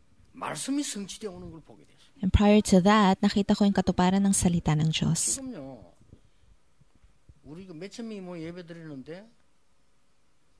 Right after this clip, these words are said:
Speaker 1: 똑같은 지금 이 현 시간에 서울에서는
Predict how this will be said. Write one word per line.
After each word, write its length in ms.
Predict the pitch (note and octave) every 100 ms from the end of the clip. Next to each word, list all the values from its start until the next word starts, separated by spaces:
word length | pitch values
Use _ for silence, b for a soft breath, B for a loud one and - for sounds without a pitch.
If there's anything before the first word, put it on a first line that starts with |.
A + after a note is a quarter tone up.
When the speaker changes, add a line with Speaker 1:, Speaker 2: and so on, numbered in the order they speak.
| _ _ _
Speaker 1:
똑같은 760 | - D4 E4+ - - A#3+ A#3 B3
지금 300 | G3+ G3+ F#3+
이 80 | F#3
현 340 | - F3 E3+
시간에 600 | E3 - G#3+ D3+ E3+ A#2+ - _ _ _
서울에서는 800 | - - F3 G#3 G3 F#3+ D#3